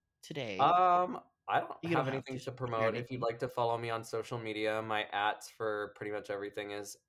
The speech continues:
Speaker 2: oh, it's Ryan, O H I T S R Y A N.
Speaker 1: Yeah.
Speaker 2: You can get a whole bunch more of just this,
Speaker 1: Mm-hmm.
Speaker 2: me yelling about things,
Speaker 1: Yeah.
Speaker 2: um, <laughs> me being
Speaker 1: Oh
Speaker 2: dramatic.
Speaker 1: gosh. You know what? To be fair,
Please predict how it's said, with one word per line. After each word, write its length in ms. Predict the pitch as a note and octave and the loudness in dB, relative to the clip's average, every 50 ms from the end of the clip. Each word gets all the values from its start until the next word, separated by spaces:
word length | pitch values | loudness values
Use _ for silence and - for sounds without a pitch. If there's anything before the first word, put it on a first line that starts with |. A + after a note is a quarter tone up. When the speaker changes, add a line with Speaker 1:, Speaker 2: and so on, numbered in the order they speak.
| _ _ - | _ _ -2
Speaker 2:
oh, 160 | G#2 G2+ G#2 | 0 0 0
it's 200 | A2 A2 - - | 0 -2 -4 -8
Ryan, 720 | G#2 G#2+ G#2 F#2+ F#2+ F#2 F#2+ F#2+ G2 G2 G2+ A2 A#2+ B2 B2 - | -2 0 0 0 0 -2 -4 -6 -6 -6 -8 -8 -8 -10 -8 -4
O 160 | G2+ G#2 - - | -4 -4 -4 -4
H 500 | F#2+ F#2 G#2 - - - - - - _ _ - | -6 -8 -8 -10 -10 -14 -16 -16 -16 _ _ -14
I 80 | F#2 F#2 | -14 -14
T 220 | - - - G2+ | -14 -12 -10 -8
S 300 | F#2+ G2 G#2+ A#2 - - - | -8 -8 -8 -10 -14 -16 -12
R 160 | G2 G2 F#2+ G2 | -8 -6 -6 -4
Y 140 | G2 G2+ | -4 -2
A 40 | G#2+ E4 C#4 | -2 -2 -2
N. 40 | B2 | -2
Speaker 1:
Yeah. 80 | A2+ G2 F#2 F#2 F#2 F#2+ G#2 G#2 _ _ _ _ _ _ _ _ | -4 -8 -12 -16 -18 -20 -20 -20 _ _ _ _ _ _ _ _
Speaker 2:
You 100 | - A#2 | -6 -4
can 120 | A#2 B2 A#2+ | -2 2 4
get 120 | B2+ B2 | 6 4
a 40 | A#2+ | 4
whole 220 | A#2+ - A#2+ C3 B2 | 4 2 2 2 4
bunch 300 | B2 B2 B2 B2 - C3 | 4 4 4 2 -2 -2
more 220 | A#2+ A#2 A#2 A#2 | 0 2 2 2
of 100 | A2+ A2 - | 0 -2 -2
just 300 | A#2 A2+ - - - F#3+ | -6 -6 -6 -2 2 4
this, 300 | G3 G3 G3+ F#3+ F3+ E3+ | 6 6 6 6 2 2
Speaker 1:
Mm-hmm. 200 | E3+ F3 G3 G#3 - _ _ _ _ _ _ _ _ _ _ _ - A2+ | 0 0 -2 -4 -6 _ _ _ _ _ _ _ _ _ _ _ -12 -8
Speaker 2:
me 480 | A#2 A#2+ A#2 A#2 A#2 A#2 A#2 A#2 - - | -6 -4 -4 -4 -4 -4 -4 -6 -8 -8
yelling 400 | G#2+ G#2 A2 A2+ A#2+ B2 B2+ C3+ | -2 2 2 2 2 2 0 2
about 220 | C3 C3 C3 - - - C3+ | 2 2 0 0 -4 -8 -8
things, 500 | C3 C3+ C#3 C#3 C#3+ F#3+ F#3 F3+ E3 D#3+ | -6 -4 -4 -2 2 4 4 6 6 4
Speaker 1:
Yeah. 120 | E3 E3+ | 4 4
Speaker 2:
um, 480 | A2+ A2 G#2 G#2+ - - D3 B2+ B2 B2 - | 2 2 0 0 -2 -4 -4 -4 -4 -4 -4
<laughs> 1300 | - B2+ - _ - - - _ _ _ _ _ _ _ - - - - - - _ _ _ _ - | -6 -6 -6 _ -14 -16 -16 _ _ _ _ _ _ _ -20 -20 -20 -20 -20 -20 _ _ _ _ -4
me 220 | C3+ C3 C3+ C3 | 0 2 2 4
being 280 | B2 B2+ B2 B2 B2 A#2+ A#2+ | 6 6 6 6 4 6 6
Speaker 1:
Oh 140 | D#3 D#3+ C#3 | 6 6 8
Speaker 2:
dramatic. 0 | |
Speaker 1:
gosh. 640 | A2+ A2+ E3 D3+ D3 C#3 C#3+ F3+ F#3+ - - A#2+ - - - - - | 8 8 8 8 8 8 6 4 4 0 -6 -10 -10 -12 -20 -12 0
You 80 | - C4 | 4 6
know 120 | E4 A4+ G#4+ | 8 8 8
what? 260 | A#3+ A3 A#3 A#3+ A#3 - | 8 8 6 6 2 0
To 80 | B3+ | 2
be 100 | B3 C#4+ | 4 4
fair, 360 | - - D4 C4 B3 G#3 F#3 | 6 8 8 8 8 8 6